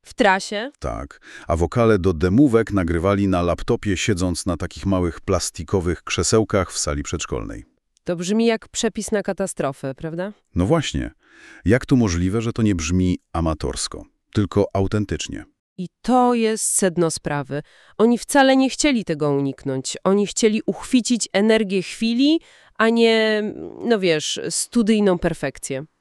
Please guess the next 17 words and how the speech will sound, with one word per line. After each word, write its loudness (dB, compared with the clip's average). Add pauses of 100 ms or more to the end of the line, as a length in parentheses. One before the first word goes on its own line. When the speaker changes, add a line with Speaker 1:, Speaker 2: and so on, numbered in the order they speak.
Speaker 2:
Czyli -4
ta -2
szorstkość -2
była 2
zamierzona? 0 (380)
Speaker 1:
Zrobili 4
z -6
niej 2
swój -4
znak 0
rozpoznawczy, -4 (320)
dlatego 4
ten 0
album 0
jest 0
tak -6
eklektyczny. -6